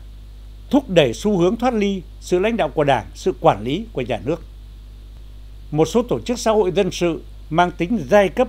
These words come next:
rõ rệt, những người sáng lập không đứng trên lập trường của giai cấp công nhân và nhân dân lao động. Thay vì đặt mục tiêu hoạt động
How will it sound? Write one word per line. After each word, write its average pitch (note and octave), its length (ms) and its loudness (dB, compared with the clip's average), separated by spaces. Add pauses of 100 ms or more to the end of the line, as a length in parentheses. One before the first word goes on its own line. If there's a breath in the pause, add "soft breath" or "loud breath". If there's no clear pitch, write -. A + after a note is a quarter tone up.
rõ F#3+ 160 2
rệt, C3 160 0 (520)
những G3+ 180 -2
người B2+ 180 0
sáng E3+ 260 0
lập C3+ 200 0 (340)
không G3+ 480 4
đứng B3 200 4
trên F#3 200 2
lập C3+ 160 0
trường B2+ 200 0
của A2+ 140 -10
giai D3+ 140 0
cấp G#3+ 220 0
công D#3 160 0
nhân D#3 160 0
và A2+ 160 -4
nhân C#3+ 180 -2
dân D3 120 0
lao C#3 100 2
động. B2 180 0 (520 soft breath)
Thay A#3 240 4
vì D3+ 220 2
đặt F3 260 2
mục E3 200 -2
tiêu A#3+ 160 4
hoạt E3+ 160 4
động D#3+ 200 6